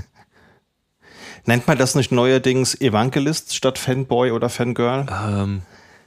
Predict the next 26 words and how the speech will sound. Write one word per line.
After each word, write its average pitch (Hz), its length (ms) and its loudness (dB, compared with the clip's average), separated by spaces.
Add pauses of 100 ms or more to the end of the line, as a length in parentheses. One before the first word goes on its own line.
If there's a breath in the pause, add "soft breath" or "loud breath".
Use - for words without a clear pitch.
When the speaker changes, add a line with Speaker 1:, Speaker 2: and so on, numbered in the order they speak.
(480 soft breath)
Speaker 1:
ja, - 140 -8
das 98 180 -6
ist 110 140 -2
mir 117 80 2
so 107 80 0
ein 110 40 0
bisschen, 120 220 2
ich 113 120 0
mag 131 160 2
diese 110 200 -2
christliche 113 400 -4
Konnotation 110 480 -4
da 95 80 -2
dran 87 200 -2
nicht 90 120 -8
so - 100 -12
richtig, 95 320 -8
also 90 240 -2 (800 loud breath)
da 90 200 0
halte - 180 -2
ich - 100 2
lieber 104 140 0
ein - 20 2
bisschen 98 180 -4
Abstand. 80 340 -4 (1700 loud breath)
Speaker 2:
Ja. 110 320 -2